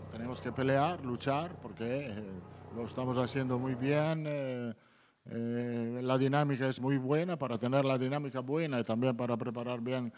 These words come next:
los próximos partidos de Champions, es importante que esta dinámica sea buena y hay solo una manera,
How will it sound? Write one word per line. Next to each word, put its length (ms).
los 180
próximos 420
partidos 640
de 140
Champions, 640
es 180
importante 720
que 300
esta 200
dinámica 540
sea 140
buena 420
y 60
hay 240
solo 200
una 140
manera, 500